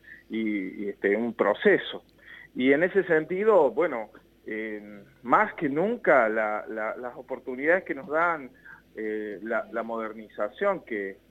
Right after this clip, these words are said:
nos obligó a tener esta circunstancia de no poder reunirnos físicamente,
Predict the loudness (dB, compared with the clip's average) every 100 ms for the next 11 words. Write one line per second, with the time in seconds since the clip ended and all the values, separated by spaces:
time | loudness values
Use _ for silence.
0 | -20 -20 -20 _ _ -10 0 0 2 -4
1 | 2 4 6 4 4 0 -4 -10 _ _
2 | -18 -14 -6 -4 -4 -6 -8 -8 0 2
3 | 2 -2 -6 0 2 2 2 -2 -6 -10
4 | -10 -12 -10 0 0 2 -2 -2 -2